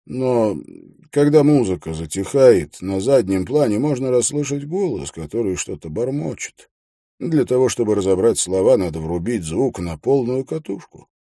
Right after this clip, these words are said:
и тогда они становятся очень хорошо слышны. На самом деле нет никакой тёмной стороны Луны. В действительности она вся тёмная.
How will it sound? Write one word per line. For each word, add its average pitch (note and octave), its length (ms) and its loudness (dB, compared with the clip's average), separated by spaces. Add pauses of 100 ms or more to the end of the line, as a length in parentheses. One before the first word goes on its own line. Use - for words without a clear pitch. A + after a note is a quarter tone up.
(140)
и E2 120 -4
тогда G2 380 -4
они E2+ 180 0
становятся F#2+ 480 -4
очень - 640 -4
хорошо D#2 560 -6
слышны. E2+ 880 -4 (340)
На C#2+ 180 -20
самом E2+ 540 -4
деле F2 440 0
нет G2 480 -4
никакой F#2 580 -2
тёмной E2+ 440 -4
стороны E2 440 -6
Луны. F2+ 580 -2 (240)
В - 80 -20
действительности C2+ 1200 -8
она C#2 340 -10
вся A2 720 -4
тёмная. G#1+ 1080 -18